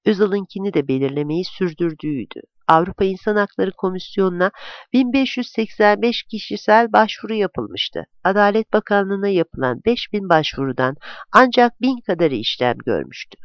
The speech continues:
yargıya götürülebilen olaylarda otuz iki güvenlik görevlisi işkence yapmaktan hüküm giymişti. Türkiye İnsan Hakları Vakfı'nın Kasım bin dokuz yüz doksan bir verileri.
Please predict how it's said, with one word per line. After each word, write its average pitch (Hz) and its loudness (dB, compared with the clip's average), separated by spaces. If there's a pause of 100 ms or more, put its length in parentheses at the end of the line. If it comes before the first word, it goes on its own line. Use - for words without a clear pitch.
(260)
yargıya 196 2
götürülebilen 214 0
olaylarda 147 0 (360)
otuz 247 2
iki 277 -4
güvenlik 240 4
görevlisi 220 2
işkence 240 2
yapmaktan 214 2 (100)
hüküm 233 -6
giymişti. 139 -8 (920)
Türkiye 262 0
İnsan 240 -2
Hakları 214 0
Vakfı'nın 170 0 (140)
Kasım 202 -4
bin 196 -6
dokuz 147 -4
yüz 147 -14
doksan 151 -4
bir - -8
verileri. 104 -8